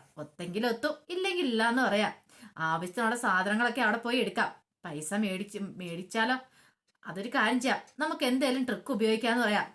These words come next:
കുഴപ്പമൊന്നുമില്ല, നീ ധൈര്യമായിട്ട് വരാൻ പറയണം." അങ്ങനെ അവര് രണ്ടുപേരും കൂടെ ഇറങ്ങുവാണ്. ഈ സമയം ആനന്ദ് ശ്രീവേ-, ശ്രീദേവിയുടെ ഫോണിലേക്ക് വിളിക്കുന്നുണ്ട്. അങ്ങനെ ഫോണിലേക്ക് വിളിച്ച് ശ്രീദേവിയുടെ വെച്ച് വിശേഷങ്ങളൊക്കെ തിരക്കുവാണ്. ഈ സമയം ശ്രീദേവി പറഞ്ഞു, "ഞാന്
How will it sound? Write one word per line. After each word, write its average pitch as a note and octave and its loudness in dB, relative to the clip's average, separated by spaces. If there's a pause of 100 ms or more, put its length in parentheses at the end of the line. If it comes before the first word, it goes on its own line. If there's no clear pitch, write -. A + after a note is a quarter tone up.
കുഴപ്പമൊന്നുമില്ല, G#3 0
നീ E3+ -8
ധൈര്യമായിട്ട് A#3 2
വരാൻ A3 2
പറയണം." A3 0 (1160)
അങ്ങനെ F#4+ 0 (540)
അവര് E4 2
രണ്ടുപേരും A3+ 4
കൂടെ B3 0
ഇറങ്ങുവാണ്. G3+ 0 (520)
ഈ G4 -2
സമയം A#3+ 0 (1040)
ആനന്ദ് G3+ 0 (560)
ശ്രീവേ-, G3 -4
ശ്രീദേവിയുടെ G3 -2
ഫോണിലേക്ക് G#3 -2
വിളിക്കുന്നുണ്ട്. A3 -2
അങ്ങനെ D4 0
ഫോണിലേക്ക് F#3 -6
വിളിച്ച് A3+ 0
ശ്രീദേവിയുടെ F#3+ -4
വെച്ച് A3+ -2
വിശേഷങ്ങളൊക്കെ G#3+ -2
തിരക്കുവാണ്. G#3 -4
ഈ - -4
സമയം D4 2
ശ്രീദേവി G#3 -2
പറഞ്ഞു, A3+ -4
"ഞാന് G#3 -2